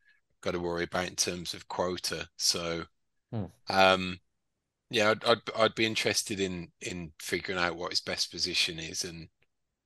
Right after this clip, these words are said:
Speaker 1: whether it's, it's an option moving forward.
Speaker 2: Dan, if money was no option, F F P is no option, besides Christian Pulisic, who would be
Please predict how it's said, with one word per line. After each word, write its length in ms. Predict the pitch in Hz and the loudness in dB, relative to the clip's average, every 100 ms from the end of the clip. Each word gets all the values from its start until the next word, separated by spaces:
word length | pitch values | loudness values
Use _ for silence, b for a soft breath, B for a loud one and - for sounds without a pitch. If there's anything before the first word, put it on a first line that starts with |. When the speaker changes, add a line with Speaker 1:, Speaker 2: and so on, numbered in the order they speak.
| _ - | _ -4
Speaker 1:
whether 380 | 85 - 85 82 - | -4 -4 -8 -10 -10
it's, 300 | 92 - - | -12 -10 -12
it's 260 | 98 - | -2 0
an 100 | 92 | 0
option 360 | 85 - - 87 | -4 -6 -8 -6
moving 320 | 82 78 87 | -10 -12 -12
forward. 440 | - 85 82 85 - _ _ _ _ _ _ _ _ _ _ _ _ _ _ _ _ _ _ _ - | -12 -12 -10 -12 -14 _ _ _ _ _ _ _ _ _ _ _ _ _ _ _ _ _ _ _ -10
Speaker 2:
Dan, 520 | 123 139 143 147 151 151 _ _ _ | 6 10 10 10 6 -6 _ _ _
if 400 | 117 107 98 - - _ _ - | 6 6 6 -8 -20 _ _ 0
money 320 | 110 135 156 | 10 10 12
was 180 | 151 127 | 10 10
no 160 | 131 120 | 10 12
option, 480 | 90 - - 64 - - | 12 10 -2 -8 -8 4
F 240 | 107 - | 4 10
F 180 | 110 - | 8 8
P 180 | 120 98 | 0 0
is 120 | 95 | 2
no 200 | 90 87 | 4 6
option, 500 | 80 80 - 62 64 _ _ _ _ _ _ - | 4 2 -4 -8 -10 _ _ _ _ _ _ -2
besides 720 | 101 - 123 123 131 131 - | 2 12 12 12 12 12 8
Christian 760 | - 135 123 - 135 120 117 113 | 0 0 2 -2 4 6 6 4
Pulisic, 640 | 113 113 110 98 87 - _ _ _ _ _ - | 8 8 10 6 6 2 _ _ _ _ _ 0
who 180 | 123 139 | 4 6
would 160 | 139 | 4
be 580 | 123 113 110 107 104 107 | 4 4 4 4 0 -2